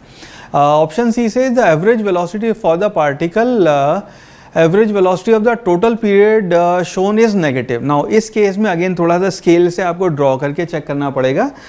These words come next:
So इसको अगर हम स्केल से नोटिस करेंगे तो ये पार्टिकल यहाँ से यहाँ तक अगर आप फाइनल और इनिशियल पोजीशन देखेंगे, so they lie almost at the same level। इसका मतलब ये है कि आपका ऑप्शन डी जो है, एवरेज वेलोसिटी जो है, अ,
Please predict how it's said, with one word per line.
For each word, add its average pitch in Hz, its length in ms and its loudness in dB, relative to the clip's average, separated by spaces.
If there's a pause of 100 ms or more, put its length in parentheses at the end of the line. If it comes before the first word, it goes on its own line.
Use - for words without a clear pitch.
(300)
So 196 40 0
इसको 185 260 2
अगर 214 160 0
हम 220 120 -2
स्केल 190 400 0
से 226 140 -2
नोटिस 185 360 -2
करेंगे 170 520 -2 (440)
तो 190 60 2
ये 180 280 2
पार्टिकल 175 640 -2
यहाँ 147 600 -4
से 190 260 -4
यहाँ 147 500 -4
तक 175 120 -4
अगर 156 260 -2
आप 170 140 -2
फाइनल 139 380 -2
और 175 120 0
इनिशियल 160 340 -2
पोजीशन 156 460 0
देखेंगे, 147 480 0 (380)
so 196 120 2
they 170 260 2
lie 190 360 0
almost 208 540 0
at 185 200 -4
the 220 100 -2 (180)
same 190 220 2
level। 117 300 -2 (120)
इसका 165 320 -4
मतलब 160 380 -2
ये 139 180 0
है 262 80 -6 (380)
कि 175 60 0
आपका 156 300 0
ऑप्शन 165 360 -2
डी 185 180 2
जो 175 180 0
है, 180 320 -2
एवरेज 196 360 2
वेलोसिटी 156 580 -2
जो 147 160 -4
है, 104 120 -6
अ, - 60 -16